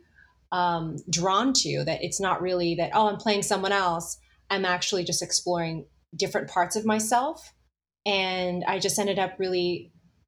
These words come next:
loving, um, being able to find that universal common thread within all of us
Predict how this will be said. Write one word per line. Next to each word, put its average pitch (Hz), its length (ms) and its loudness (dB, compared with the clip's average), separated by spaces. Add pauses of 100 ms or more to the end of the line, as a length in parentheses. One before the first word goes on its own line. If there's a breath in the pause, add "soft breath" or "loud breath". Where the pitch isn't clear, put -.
(140)
loving, 190 1040 2 (440)
um, 165 600 -2 (800)
being 233 280 4 (120)
able 202 180 0
to 208 80 -2
find 180 300 0
that 170 260 2
universal 170 600 -2
common 160 380 -4
thread 160 260 -2
within 151 200 -6
all 151 220 0
of 175 80 -6
us 226 420 -4